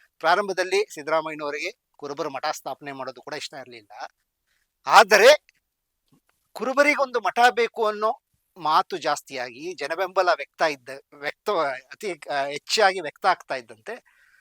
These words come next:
ಅವರು ಇದ್ರ ಜೊತೆಗೆ ಬಂದು ಸೇರ್ಕೊಂಡ್ರು. ಹಾಗಾಗಿ ಅವರು ನಿಜವಾದ ಶ್ರದ್ಧೆ, ಭಕ್ತಿ ಮಠಗಳ ಬಗ್ಗೆ ಇಲ್ಲ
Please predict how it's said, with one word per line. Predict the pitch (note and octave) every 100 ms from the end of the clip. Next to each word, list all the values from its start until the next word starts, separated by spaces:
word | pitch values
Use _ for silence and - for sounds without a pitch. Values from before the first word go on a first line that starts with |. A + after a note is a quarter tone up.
| _ -
ಅವರು | F#3+ A3 B3
ಇದ್ರ | C#4 F#3+ F3+
ಜೊತೆಗೆ | F3+ E3+ F#3
ಬಂದು | D3+ D3+
ಸೇರ್ಕೊಂಡ್ರು. | D#3 C#3 - C#3 B2 A#2+ D3 B2+ _ _ _ _ _ _ _ _ -
ಹಾಗಾಗಿ | C#3+ E3+ D#3 D3 E3+
ಅವರು | C4 F#3 E3 F3 C4 _ _ _ _ _ _ _ _ _ _ _
ನಿಜವಾದ | F3+ G3 A#3 A3+ G#3 A3
ಶ್ರದ್ಧೆ, | - - F#3+ D#3+ D#3+ G3 G#3
ಭಕ್ತಿ | - - _ - G3+ - _ _ _ _ _ _ _ _ _ _
ಮಠಗಳ | C#3+ E3 D#3 D3+
ಬಗ್ಗೆ | B2+ C#3 C#3+
ಇಲ್ಲ | C#3 C#3 F#3 G#3 F#3